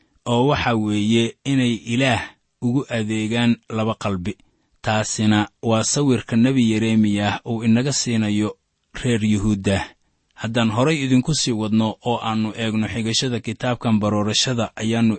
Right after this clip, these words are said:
eegaynaa cutubka afaraad, aayadaha sagaal ilaa toban ee baalka kun lix iyo soddon ee Axdigii Hore. Waxaana qoran sida tan:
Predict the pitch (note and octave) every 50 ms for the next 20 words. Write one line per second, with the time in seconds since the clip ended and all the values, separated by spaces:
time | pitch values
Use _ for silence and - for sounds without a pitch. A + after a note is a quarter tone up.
0 | - - C#3 C#3+ C#3 C3+ A#2 A2 G#2+ G#2+ G#2 G#2 F2+ A#2+ C#3+ C#3+ - A#2+ - -
1 | A#2+ G2+ G#2 - - - G#2+ A2 A#2+ B2 - _ - - _ _ _ _ _ _
2 | _ _ _ _ _ _ - - A2+ A#2 A2+ A#2 B2 C#3 D3 C3+ A#2+ G#2+ - -
3 | A2 A2+ A2+ A2+ A2 A2+ A2 G#2+ G#2 G2 - - - G2 G#2+ G#2+ G#2 - - A#2+
4 | A2+ A2 G#2+ G#2+ A#2 A#2+ B2+ B2+ - - - G2 - _ _ _ _ _ _ _
5 | _ _ _ - D#3 D#3 D#3+ D3+ C#3+ - _ _ - B2 C3+ B2+ - - B2+ A#2
6 | A2+ G#2+ G#2+ - - - C#3 C#3 C3+ C#3 C#3 C#3 B2+ _ _ - B2 A#2 A2+ B2
7 | A#2+ - C3 A#2+ A#2 G#2+ G2+ A2 G#2 F#2 G2 G#2 G#2 G2+ G2+ _ _ - - B2+
8 | A#2+ G#2 C3+ A#2+ A2+ A2+ G#2+ - A#2+ A2 A2 G#2+ G#2 - B2+ A2 G#2+ G2+ - -
9 | A2 G#2 G#2 -